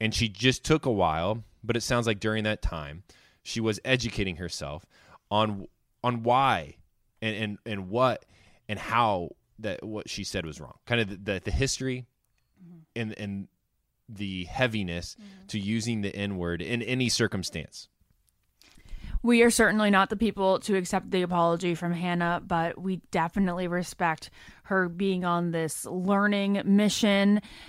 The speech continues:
Speaker 2: and to encourage others to get on the train with her as well.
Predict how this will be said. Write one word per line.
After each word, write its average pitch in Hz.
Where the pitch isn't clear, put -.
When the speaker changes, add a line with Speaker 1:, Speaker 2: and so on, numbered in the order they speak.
Speaker 2:
and 185
to 202
encourage 190
others 180
to 175
get 175
on 180
the 175
train 170
with 160
her 165
as 156
well. 156